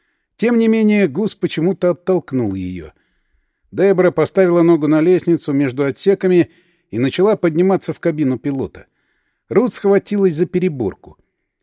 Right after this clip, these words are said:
Ее удивило, что докторша двигалась прочь от выхода, ведь она загородит дорогу Уланову,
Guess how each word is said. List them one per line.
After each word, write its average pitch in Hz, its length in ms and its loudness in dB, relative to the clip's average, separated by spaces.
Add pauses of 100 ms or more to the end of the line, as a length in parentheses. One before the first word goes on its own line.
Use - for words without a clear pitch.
Ее 208 260 0
удивило, 196 480 0
что 147 220 -2
докторша 151 580 -2
двигалась 180 480 0
прочь 208 340 -2
от 180 160 -4
выхода, 127 400 -6 (520)
ведь 107 200 -6
она 180 220 2
загородит 175 520 0
дорогу 180 360 2
Уланову, 175 640 2